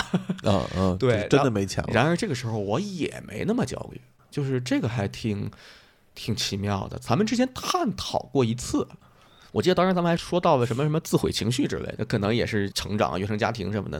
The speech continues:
Speaker 2: 我记得那次咱们聊的也很，
Speaker 1: 嗯。嗯。
Speaker 2: 就是咱们第一次录播课吧。到现在这个阶段吧，感觉我已经从所谓的那什么原生家庭啊，什么那些就，就，就很负面的，包括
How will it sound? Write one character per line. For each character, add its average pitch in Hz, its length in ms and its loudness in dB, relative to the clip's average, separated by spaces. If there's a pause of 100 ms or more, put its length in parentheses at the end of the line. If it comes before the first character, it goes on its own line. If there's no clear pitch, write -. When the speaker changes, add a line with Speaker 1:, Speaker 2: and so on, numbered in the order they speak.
(120)
Speaker 2:
我 104 100 2
记 95 80 2
得 110 80 2
那 113 80 2
次 104 140 -6
咱 98 120 -2
们 98 80 -4
聊 69 180 -6
的 - 140 -8
也 127 80 -8
很， 127 120 -6
Speaker 1:
嗯。 90 160 0
嗯。 98 160 -6
Speaker 2:
就 247 100 -4
是 233 100 -2
咱 - 80 -8
们 117 80 -12
第 98 80 -8
一 101 60 -4
次 - 120 -4
录 98 120 -4
播 76 100 -2
课 - 160 -4
吧。 - 200 -10 (340)
到 196 140 2
现 214 180 0
在 320 140 4
这 131 100 0
个 104 60 -2
阶 101 120 -2
段 104 220 4
吧， - 140 -2
感 101 180 -2
觉 107 80 0
我 135 160 4
已 - 20 4
经 107 140 -4
从 104 320 -4
所 - 220 -8
谓 185 200 2
的 123 100 2
那 123 100 0
什 120 40 -2
么 117 80 -4
原 113 140 -2
生 127 140 -2
家 131 120 0
庭 127 140 -2
啊， 139 260 -2
什 120 80 -6
么 110 100 -4
那 117 120 0
些 117 380 0
就， 117 180 -2
就， 110 100 -8
就 113 140 -2
很 98 160 -2
负 - 160 0
面 143 160 4
的， 113 120 4
包 123 180 2
括 120 240 2